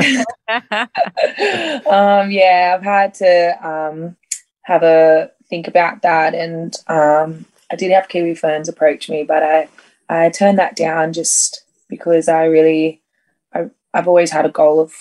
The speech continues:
um, wanting to play Jillaroos, and, um,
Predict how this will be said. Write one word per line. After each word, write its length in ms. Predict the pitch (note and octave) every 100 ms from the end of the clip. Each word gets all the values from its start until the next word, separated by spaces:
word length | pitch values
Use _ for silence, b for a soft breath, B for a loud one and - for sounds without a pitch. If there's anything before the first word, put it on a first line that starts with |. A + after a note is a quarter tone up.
| -
um, 260 | E3 D#3 D#3
wanting 220 | E3 E3
to 60 | D#3+
play 220 | - D#3
Jillaroos, 600 | D3+ D#3 D3+ D3+ D3+ D3
and, 340 | D#3 D3+ D3+ D#3
um, 540 | D#3+ D#3 D3+ D#3 E3